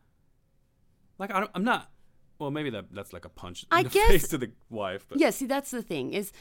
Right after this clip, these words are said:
Speaker 2: <clears throat> having the wife right there, that would be bad. Now, if it was just
Speaker 1: But that's what I'm saying, though.
Speaker 2: Because they're not like me. Like, for me, it's, it's
Speaker 1: Well,
Speaker 2: no
Speaker 1: now
Speaker 2: big
Speaker 1: you
Speaker 2: deal.
Speaker 1: sound like you're fucking pushing your, but you
Speaker 2: I'm
Speaker 1: need to calm
Speaker 2: not.
Speaker 1: the fuck down a
Speaker 2: I'm
Speaker 1: little
Speaker 2: not.
Speaker 1: bit.
Speaker 2: I'm just saying, like,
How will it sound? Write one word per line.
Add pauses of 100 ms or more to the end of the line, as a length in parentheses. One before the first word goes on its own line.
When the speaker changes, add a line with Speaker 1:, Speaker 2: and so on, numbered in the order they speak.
(720)
Speaker 2:
<clears throat> (680)
having
the
wife
right
there,
that
would
be
bad. (380)
Now,
if
it
was (160)
just (160)
Speaker 1:
But
that's
what
I'm
saying,
though.
Speaker 2:
Because
they're
not
like
me.
Like,
for
me,
it's,
it's
Speaker 1:
Well,
Speaker 2:
no
Speaker 1:
now
Speaker 2:
big
Speaker 1:
you
Speaker 2:
deal.
Speaker 1:
sound
like
you're
fucking
pushing
your,
but
you
Speaker 2:
I'm
Speaker 1:
need
to
calm
Speaker 2:
not.
Speaker 1:
the
fuck
down
a
Speaker 2:
I'm
Speaker 1:
little
Speaker 2:
not.
Speaker 1:
bit.
Speaker 2:
I'm
just
saying,
like,